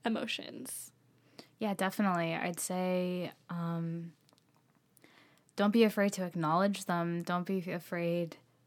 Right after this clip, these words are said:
Speaker 2: to find the right next step for you when you're feeling what you're feeling. And I think it's also important to know that there's not a wrong feeling. You're feeling
Speaker 1: Mm-hmm.
Speaker 2: something because of a reason,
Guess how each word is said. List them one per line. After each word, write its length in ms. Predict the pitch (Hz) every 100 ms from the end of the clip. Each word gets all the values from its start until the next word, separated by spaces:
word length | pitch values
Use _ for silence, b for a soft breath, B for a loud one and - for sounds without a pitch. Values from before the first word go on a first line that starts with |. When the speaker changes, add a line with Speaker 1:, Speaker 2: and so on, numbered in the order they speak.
| _
Speaker 2:
to 760 | - 170 165 165 165 165 156 - -
find 580 | - 165 160 170 175 160
the 140 | 170
right 580 | 160 160 165 156 160 - _ _
next 360 | 170 151 151 -
step 280 | - 139
for 200 | - -
you 400 | 165 160 156 156 156
when 140 | 165
you're 120 | 160
feeling 380 | 160 156 156 151
what 200 | 147 147
you're 140 | - 165
feeling. 540 | - 151 156 180 196 b b b b b b -
And 760 | 175 170 170 170 170 175 - - _ _ -
I 60 |
think 160 | 233 269
it's 120 | 269
also 200 | 208 208
important 400 | 208 202 185 180
to 100 | -
know 140 | 170 165
that 160 | 160 - _ _ _ _
there's 240 | 220 214
not 380 | 226 226 233 - - _ _ -
a 120 | 202
wrong 480 | 170 170 165 160 151
feeling. 580 | - - 67 - - 202 _ -
You're 140 | 226
feeling 360 | 208 240 240 247
Speaker 1:
Mm-hmm. 80 | 262
Speaker 2:
something 400 | 196 190 190 175
because 680 | 175 - 160 160 160 - - -
of 80 |
a 140 | 170 160
reason, 580 | 151 156 165 160 165